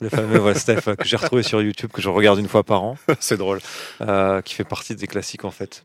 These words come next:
Speaker 1: Parce que, euh, je peux pas le dissocier du clip de Window Liquor d'Aphex Twin qui passait à, sur la,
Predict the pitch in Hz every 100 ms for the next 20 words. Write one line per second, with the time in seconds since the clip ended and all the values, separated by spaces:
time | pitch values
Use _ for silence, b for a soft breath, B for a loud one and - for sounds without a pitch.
0 | _ 107 - 107 101 95 95 98 98 104
1 | 107 95 107 98 95 101 120 113 98 101
2 | 101 - 110 92 104 98 - 101 104 104
3 | 107 98 92 92 107 98 92 - - 98
4 | 98 - 98 - 98 92 92 98 - 90